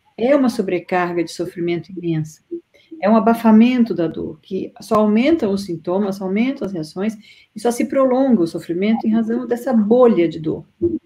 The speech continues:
Então, o, o, o, o social, a vivência social é muito importante. E uma outra dimensão importante é, que,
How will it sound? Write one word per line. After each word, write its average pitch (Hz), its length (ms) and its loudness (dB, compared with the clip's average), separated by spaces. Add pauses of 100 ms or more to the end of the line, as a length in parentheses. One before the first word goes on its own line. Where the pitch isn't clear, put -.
(920)
Então, 254 300 -2
o, 240 180 -4
o, 226 380 0
o, 202 640 -4
o 214 40 -6
social, 214 880 0 (160)
a 180 80 -12
vivência 208 380 -4
social 240 340 -6
é 247 40 -2
muito 233 240 2
importante. 226 760 -6 (580)
E 247 300 2
uma 269 240 6
outra 220 720 4
dimensão 185 600 -2
importante 208 720 -2
é, 165 180 -2
que, - 220 -2